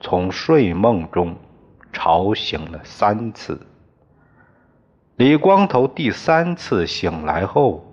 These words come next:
李兰不让他再睡了，让他赶紧起床，赶紧刷牙洗脸，赶紧穿上新背心儿、新短裤，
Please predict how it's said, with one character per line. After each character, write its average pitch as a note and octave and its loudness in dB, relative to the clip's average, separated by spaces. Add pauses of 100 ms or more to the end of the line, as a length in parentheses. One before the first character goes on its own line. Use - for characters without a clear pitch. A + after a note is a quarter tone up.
(140)
李 F#2 0
兰 E2+ 0 (1200)
不 - 0
让 A#2 4
他 - -2
再 E2+ 0
睡 B2 -4
了， - -16 (840)
让 A2+ 2
他 F#2 -4
赶 A2+ 0
紧 E2+ -8
起 - -8
床， E2 -6 (440)
赶 F#2 0
紧 E2+ -6
刷 F2+ 0
牙 E2 0
洗 F2+ -4
脸， E2 -4
赶 G2 -2
紧 E2+ -10
穿 G2 -4
上 F#2 -2
新 A#2+ -4
背 F2+ 0
心 G#2 0
儿、 A#2+ 4 (300)
新 F#2+ -4
短 - -2
裤， C3 0